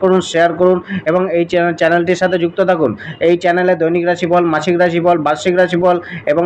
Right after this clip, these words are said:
এই বিভিন্ন অ্যাস্ট্রোলজিক্যাল রেমেডি, উপায়, টোটকা সম্বন্ধে আলোচনা করা হয়। প্রথমে মেষ রাশি, আজ কোনো ক্রিয়েটিভ কাজকর্ম করতে পারেন, কারোর সহযোগিতা আজ আপনার মিলতে পারে। আজ আপনার দিন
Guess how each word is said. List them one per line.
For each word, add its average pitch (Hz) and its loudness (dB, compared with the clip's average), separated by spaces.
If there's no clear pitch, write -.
এই 170 -2
বিভিন্ন 165 2
অ্যাস্ট্রোলজিক্যাল 175 0
রেমেডি, 175 2
উপায়, 170 0
টোটকা 170 0
সম্বন্ধে 180 2
আলোচনা 185 0
করা 170 2
হয়। 117 -6
প্রথমে 180 -2
মেষ 190 -2
রাশি, 196 2
আজ 170 -2
কোনো 190 2
ক্রিয়েটিভ 185 2
কাজকর্ম 175 0
করতে 170 -2
পারেন, 175 2
কারোর 165 -2
সহযোগিতা 170 0
আজ 165 -2
আপনার 175 2
মিলতে 175 0
পারে। 175 2
আজ 156 -2
আপনার 165 2
দিন 170 0